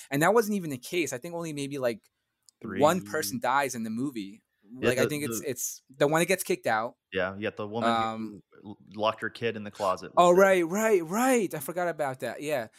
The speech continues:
Speaker 1: And I
Speaker 2: Yeah.
Speaker 1: think the kid <laughs> dies too. I think he electrocutes himself by
Speaker 2: <laughs> Oop-,
Speaker 1: accident.
Speaker 2: oops. <laughs>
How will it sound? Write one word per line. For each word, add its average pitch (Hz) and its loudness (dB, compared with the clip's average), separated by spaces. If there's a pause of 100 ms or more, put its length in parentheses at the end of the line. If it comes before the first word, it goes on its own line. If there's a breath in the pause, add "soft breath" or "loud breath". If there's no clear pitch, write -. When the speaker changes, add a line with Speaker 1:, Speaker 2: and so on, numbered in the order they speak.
Speaker 1:
And 151 0
I - 4
Speaker 2:
Yeah. 151 2
Speaker 1:
think 190 0
the 165 -4
kid 156 -12
<laughs> - -10
dies 135 -2
too. 131 -2
I - -6
think 127 -12
he 127 -8
electrocutes 120 -10
himself 120 2
by 113 -8
Speaker 2:
<laughs> 113 -6
Oop-, 127 -2
Speaker 1:
accident. 117 -4
Speaker 2:
oops. 139 -8
<laughs> - -8